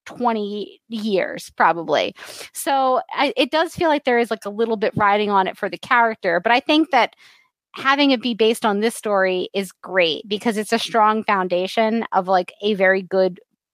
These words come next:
story to begin with. And I think the, um, like, the, the space Western is fun. I think that's, you know, I, I like that they're, they picked it because it is kind of a fun, it's a fun,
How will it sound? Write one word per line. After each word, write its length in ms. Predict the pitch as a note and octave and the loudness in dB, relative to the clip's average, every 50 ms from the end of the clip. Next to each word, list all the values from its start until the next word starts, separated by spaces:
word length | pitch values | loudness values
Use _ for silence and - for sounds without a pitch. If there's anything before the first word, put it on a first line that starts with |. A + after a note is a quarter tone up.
| _ _ _ _ _ _ _ _ | _ _ _ _ _ _ _ _
story 360 | - - A3+ G#3 G#3 G3+ F#3+ | -4 0 2 4 4 4 2
to 100 | - - | -4 -6
begin 340 | F3 F3 E3 E3 E3+ F#3 G3+ | -8 -8 -4 -2 -2 0 2
with. 240 | G#3+ B3 C#4 D#4 - _ _ - - - - - - | 2 2 2 2 0 _ _ -20 -20 -20 -20 -2 2
And 120 | C4 C#4 - | 2 2 4
I 40 | |
think 220 | - F4 E4+ E4 - | 4 2 2 2 2
the, 160 | E4+ D#4 D4+ | 2 4 4
um, 300 | C#4 C4+ B3+ A#3+ - - | 4 4 2 0 -2 0
like, 260 | A3 B3+ C4 - _ | 2 2 0 0 _
the, 380 | _ B3+ B3 A#3+ A#3 A#3 G3+ - - - | _ -2 0 0 0 -2 -4 -6 -8 -6
the 140 | G3+ - A3+ | -4 -4 -4
space 500 | - - - - C#4 D#4 D#4+ - - - | -4 -4 0 2 2 2 2 0 -4 0
Western 720 | - C4 C#4 - - - - F3+ E3 D#3+ D#3 D#3 F3 F#3 - _ _ _ _ _ _ _ _ | 0 0 0 0 -2 0 0 2 2 2 -2 -4 -6 -8 -10 _ _ _ _ _ _ _ _
is 160 | A#3 A#3 - - | -4 -4 -4 -6
fun. 560 | - - A#3 B3+ G#4+ G#4 C4+ F#3+ E3+ - - - _ - | -4 0 2 2 4 4 2 0 -2 -6 -8 -10 _ 0
I 140 | G#3 B3 C4+ | 0 0 2
think 260 | - E4 E4 C#4 - | 4 2 2 2 2
that's, 280 | C#4+ C#4 C4 - - | 0 0 0 -2 -8
you 140 | - C4 C#4 | -2 0 2
know, 140 | C#4 B3+ A#3+ | 4 4 4
I, 180 | - - A#3 C4 - | 4 2 0 0 2
I 80 | - A#3+ | 0 0
like 300 | A#3 A3 A#3+ B3+ C4+ - | 2 2 2 2 2 0
that 160 | - - - | -4 0 2
they're, 260 | B3 A#3 A#3 A3+ G#3 - - | 2 4 4 2 0 -2 -2
they 140 | - A3+ A3+ | -2 -2 -2
picked 300 | - - D4 C#4+ - - | 0 -2 -2 -2 0 0
it 160 | A3+ F#3+ F#3+ | 0 0 0
because 320 | - A3 - - A#3+ G#3 A3+ | -4 -10 -2 -2 -2 -2 0
it 80 | A3 | 0
is 160 | B3 B3+ - | 0 -2 -2
kind 220 | - - B3+ B3 B3+ | -2 -2 -2 0 0
of 60 | A#3+ | 0
a 100 | B3 B3 | -2 -2
fun, 360 | - - B3 A#3 A#3 A#3 A#3+ - _ - - - _ _ _ _ _ | 0 0 0 2 2 0 -2 -4 _ -20 -20 -20 _ _ _ _ _
it's 140 | C4 - - | -4 0 0
a 100 | F4 E4 | -2 -2
fun, 480 | - _ F4 F4 F4+ F4 E4 A#3+ G3+ | 0 _ 0 2 2 2 0 0 -2